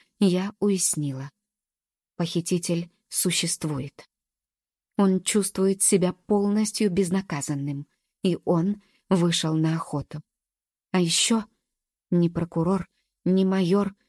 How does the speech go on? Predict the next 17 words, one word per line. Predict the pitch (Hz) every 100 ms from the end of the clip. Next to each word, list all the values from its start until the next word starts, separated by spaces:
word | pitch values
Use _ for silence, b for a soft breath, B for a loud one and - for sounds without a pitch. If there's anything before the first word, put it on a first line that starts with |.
| _
не | 190 202
смогут | 208 - 180 143 147 165
мне | 170 170
помочь, | 170 170 196 208 175
если | 160 170 - 170 170
он | 165 156
придёт. | 156 160 - 131 - - _ _ _ _ _ _ _ _ _ _ _ _
"Что | - - - 226
же | 226
мне | 220 214
теперь | 220 220 214 190
делать?" | 170 214 165 151 - - _ _ -
размышляю | 190 165 175 170 175 170 170 170
в |
отчаянии. | 170 170 - 147 139 135 135 135 - _ _ _ _ _ _ _ _ _ _ _ _ -
И | 196
вдруг | 175 214 269 -